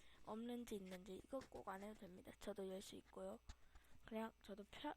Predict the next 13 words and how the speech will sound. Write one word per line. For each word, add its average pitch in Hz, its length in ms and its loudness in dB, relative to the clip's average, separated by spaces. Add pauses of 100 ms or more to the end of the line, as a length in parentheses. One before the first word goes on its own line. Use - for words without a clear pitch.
편하려고 220 760 6
그러는 185 300 0
거고요. 202 380 4 (2000)
그 - 100 -2
다음 233 440 4 (760)
닉네임. 214 640 -2 (2000)
닉네임입니다. 226 720 0 (100)
제 214 220 8
망한 226 400 10
인간이라는 202 840 6 (280)
심-, 269 480 -2
실명이 277 500 -2
아니라 190 340 -2